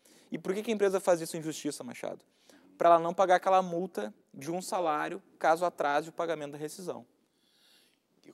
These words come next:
Speaker 2: coisa, né? O, é, a gente nunca pode esquecer que nós estamos aqui no Brasil.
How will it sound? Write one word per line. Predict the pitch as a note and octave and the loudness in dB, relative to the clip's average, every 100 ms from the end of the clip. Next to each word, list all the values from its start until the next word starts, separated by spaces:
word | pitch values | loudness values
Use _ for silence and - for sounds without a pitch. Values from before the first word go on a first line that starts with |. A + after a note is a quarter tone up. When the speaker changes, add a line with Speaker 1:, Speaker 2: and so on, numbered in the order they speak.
| _ | _
Speaker 2:
coisa, | F#2+ F#2 E2 | -14 -12 -12
né? | E2 G2 | -8 -6
O, | A2+ G#2+ G2 - - - - | -6 -8 -10 -12 -14 -14 -14
é, | F#2 G2 F#2+ F#2 - - | -10 -10 -10 -10 -12 -10
a | G2 G2+ | -2 0
gente | A#2+ C3+ - | 0 -2 -4
nunca | E3 F3 E3+ | -6 -4 0
pode | C#3+ A#2+ | 2 2
esquecer | - - - A#2+ A#2+ | -2 -6 -4 -4 -4
que | A2+ | 0
nós | A2 G2+ | 0 0
estamos | - A2 A2+ G2 | -2 2 2 0
aqui | F#2+ - A2+ | -8 -8 -4
no | A2+ | 0
Brasil. | A2 G#2+ F2 F2 F#2 | 2 2 0 -2 -4